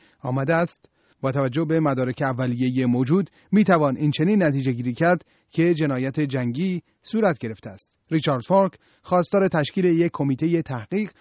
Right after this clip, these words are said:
با حضور نمایندگان اسرائیلی و حماس برای بررسی این موضوع شده است.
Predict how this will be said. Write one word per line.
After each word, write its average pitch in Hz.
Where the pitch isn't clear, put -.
با 170
حضور 165
نمایندگان 143
اسرائیلی 147
و 156
حماس 143
برای 131
بررسی 131
این 131
موضوع 135
شده 113
است. -